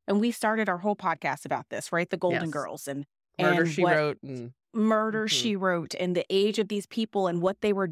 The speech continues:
Speaker 1: doing and what their lives looked like at a particular t-, point. And I've had to, like, do a lot of undoing of that mindset being a, na-, being forty-one, right? Like, uh, evolving my understanding of what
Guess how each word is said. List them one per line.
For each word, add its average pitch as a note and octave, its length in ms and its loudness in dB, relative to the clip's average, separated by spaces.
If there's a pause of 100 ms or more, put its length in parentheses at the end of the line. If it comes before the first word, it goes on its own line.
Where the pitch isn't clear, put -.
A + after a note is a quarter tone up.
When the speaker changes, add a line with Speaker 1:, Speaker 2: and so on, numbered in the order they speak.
Speaker 1:
doing G3+ 440 2
and E3+ 120 0
what F3+ 160 -2
their F#3 140 0
lives E3+ 680 0
looked F3 300 -4
like D#3 400 -4 (280)
at F3 140 0
a F3 100 -2
particular E3+ 640 -4
t-, - 140 -12
point. - 520 -4 (460)
And F#3+ 380 0
I've G#3+ 200 -2
had B3 180 -2
to, B3+ 80 -4
like, A#3+ 200 -2 (240)
do B3 240 2
a - 20 6
lot A3+ 260 0
of B3+ 160 -2
undoing A3+ 600 2
of F3+ 140 -2
that F3+ 240 0
mindset F3 640 0 (160)
being F3+ 540 0 (840)
a, F3+ 200 4 (480)
na-, F#3+ 160 0 (100)
being G3 380 2
forty-one, F3+ 1120 -2
right? F3 280 -2
Like, F3+ 220 0 (460)
uh, F#3 200 2
evolving G#3 720 0
my G3 200 0
understanding F3 920 -2
of D#3 200 -4
what E3 160 -4